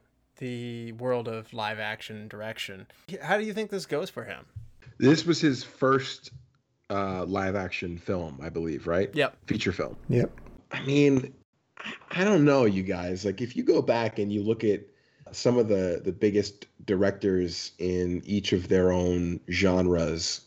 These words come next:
Speaker 2: you know, that they're famous for, and you look at their first films,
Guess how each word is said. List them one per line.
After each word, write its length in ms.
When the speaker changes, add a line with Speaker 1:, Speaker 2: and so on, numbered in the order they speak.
Speaker 2:
you 120
know, 120
that 160
they're 120
famous 440
for, 320
and 160
you 80
look 200
at 120
their 100
first 480
films, 640